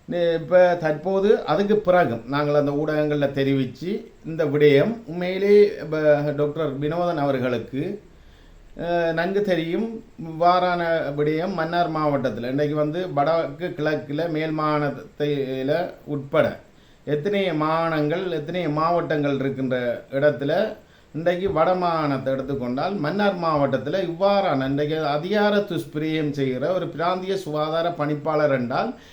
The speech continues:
இலங்கையிலே நம்பர் ஒன் ஒரு, அஹ், ச-, சட்டவிரோத சட்டத்தை அதிகார துஷ்பிரயோகம் செய்கிற ஒரு பொறுக்கியா இருக்கிறது வந்து டாக்டர் வினோதன். இந்த விடயத்தை நாங்கள், அஹ், ஊடகங்களூடாக, அஹ், அரசாங்கத்துக்கு தெரியப்படுத்தியிருக்கிறோம். என்னென்னா,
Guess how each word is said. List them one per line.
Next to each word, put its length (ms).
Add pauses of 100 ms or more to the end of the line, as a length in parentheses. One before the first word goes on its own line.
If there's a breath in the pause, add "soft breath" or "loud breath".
(160 loud breath)
இலங்கையிலே 640
நம்பர் 320
ஒன் 300 (200)
ஒரு, 220 (580)
அஹ், 160
ச-, 320
சட்டவிரோத 760 (460)
சட்டத்தை 520 (600 loud breath)
அதிகார 400
துஷ்பிரயோகம் 560
செய்கிற 260
ஒரு 160
பொறுக்கியா 680
இருக்கிறது 800
வந்து 300 (580)
டாக்டர் 320
வினோதன். 400 (640 loud breath)
இந்த 200
விடயத்தை 500
நாங்கள், 420 (400)
அஹ், 160
ஊடகங்களூடாக, 840 (840 soft breath)
அஹ், 160
அரசாங்கத்துக்கு 600
தெரியப்படுத்தியிருக்கிறோம். 880
என்னென்னா, 340